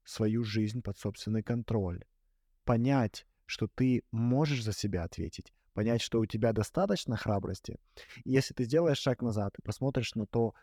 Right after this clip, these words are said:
как уже храбро ты себя ведешь, ты понимаешь, что там нет беспомощности. Ты делаешь то, что нужно делать. Ты делаешь верные шаги.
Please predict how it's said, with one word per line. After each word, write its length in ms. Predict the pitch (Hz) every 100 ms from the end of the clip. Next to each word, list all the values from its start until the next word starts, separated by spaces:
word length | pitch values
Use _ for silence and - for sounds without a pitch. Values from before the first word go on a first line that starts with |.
| _
как 200 | 113 -
уже 240 | 113 156
храбро 440 | 156 143 143 127 117
ты 120 | 98
себя 260 | - 104 104
ведешь, 480 | 98 98 87 - - _
ты 80 | 107
понимаешь, 540 | 117 113 113 120 117
что 500 | - - 110 107 101 - _ _ -
там 340 | 110 113 107 - _
нет 260 | 104 117 135
беспомощности. 1120 | 110 98 - 92 82 82 - 95 - - 98 - _ _
Ты 140 | - 107
делаешь 760 | 98 113 117 135 135 113 - _ _
то, 140 | 113 107
что 240 | - 107
нужно 400 | 107 113 120 123
делать. 460 | 107 98 95 92 _ _ _
Ты 100 | 107
делаешь 560 | 101 113 107 104 - - _ _ _
верные 600 | 95 110 117 123 127 123
шаги. 640 | - 135 131 117 101 92